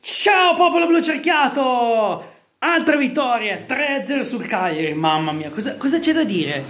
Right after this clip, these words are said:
Cosa c'è da dire su una partita del genere? Normalmente uno non dovrebbe neanche farlo un video del genere, perché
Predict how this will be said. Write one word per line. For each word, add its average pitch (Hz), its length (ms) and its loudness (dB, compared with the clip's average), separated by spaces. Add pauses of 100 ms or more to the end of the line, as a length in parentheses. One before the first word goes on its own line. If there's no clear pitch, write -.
(240)
Cosa 302 280 2
c'è 285 100 0
da 277 140 0
dire 170 240 0
su 160 100 -10
una 170 120 -2
partita 160 340 -4
del 151 160 -4
genere? 156 320 -4
Normalmente 269 580 2
uno 240 140 -2
non 170 160 -2
dovrebbe 170 240 0
neanche 175 220 -2
farlo 175 280 -2
un 143 100 -4
video 143 220 -4
del 131 180 -4
genere, 127 300 -6
perché 131 400 -12